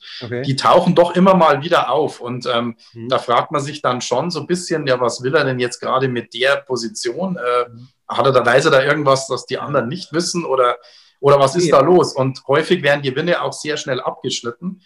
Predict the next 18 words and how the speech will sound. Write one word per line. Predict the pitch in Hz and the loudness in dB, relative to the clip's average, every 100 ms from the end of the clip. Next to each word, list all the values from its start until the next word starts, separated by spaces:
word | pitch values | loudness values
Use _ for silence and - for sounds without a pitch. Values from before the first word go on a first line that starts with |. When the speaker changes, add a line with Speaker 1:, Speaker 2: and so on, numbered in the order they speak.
| - 131 | -14 -8
Speaker 1:
Genau. | 127 135 | -6 0
Speaker 2:
Und, | 139 139 135 - | 2 2 0 2
ähm, | 131 131 131 123 120 | 2 2 0 -2 0
das | 123 - | 0 0
ist | 143 | 0
natürlich | 139 156 135 | 0 0 2
ein | 165 | 2
Riesenfehler. | 139 170 139 - 175 123 | 2 -4 -4 0 2 2
Und | 113 113 | 0 -6
meine | 127 123 170 175 | -2 2 4 2
Erfahrung | 156 143 127 135 175 | 2 0 2 2 2
ist, | 175 - | -4 -6
dass | 143 | -8
es | 131 - | -8 -4
häufig | 127 156 - - | -4 -4 -10 -18
zwar | - 131 120 117 _ _ - | -8 -4 -4 -6 _ _ -6
erzählt | 131 127 - 123 151 156 | -4 -4 -2 0 0 0
wird, | 180 262 - | -2 -2 -6